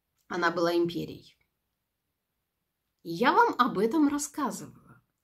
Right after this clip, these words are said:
Не забывайте про гору Арарат, куда причалил ковчег Ноя. Вот там же,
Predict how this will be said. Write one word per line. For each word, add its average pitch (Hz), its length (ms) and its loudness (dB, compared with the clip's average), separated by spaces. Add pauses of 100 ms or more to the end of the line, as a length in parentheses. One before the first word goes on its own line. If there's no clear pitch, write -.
(320)
Не 220 160 4
забывайте 392 800 4
про 294 380 4 (400)
гору 311 560 2
Арарат, 277 720 0 (2000)
куда 180 480 6 (260)
причалил 190 760 4
ковчег 190 500 -8
Ноя. 175 460 -4 (680)
Вот 247 260 0
там 349 280 8
же, 160 320 -6